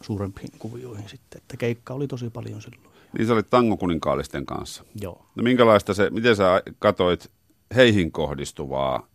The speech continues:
Speaker 2: ihailua ja, ja suosiota sitten aikuisena?
Speaker 1: Ei siinä, siis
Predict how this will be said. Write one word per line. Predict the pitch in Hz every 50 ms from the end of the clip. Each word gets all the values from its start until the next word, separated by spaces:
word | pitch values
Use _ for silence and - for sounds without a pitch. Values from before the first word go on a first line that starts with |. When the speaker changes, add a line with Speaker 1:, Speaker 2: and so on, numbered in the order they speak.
| _
Speaker 2:
ihailua | 95 87 73 76 73 69 67 67 69 65 60 62 62
ja, | 62 62 - - - - _ _ _ _ _ _ _ _ _ _ -
ja | - - -
suosiota | - - 92 85 78 71 67 69 62 52 50 - - - - _ _ _ _ _ - _ _ _ _ _ _ _ _ _
sitten | - _ 101 90
aikuisena? | 92 98 90 82 - 71 60 65 - - - - - _ _ _ _ -
Speaker 1:
Ei | 214 226 170 139 117 110
siinä, | - - 220 190 175 170 160 220 208 196 196 196 - -
siis | - - - 185 -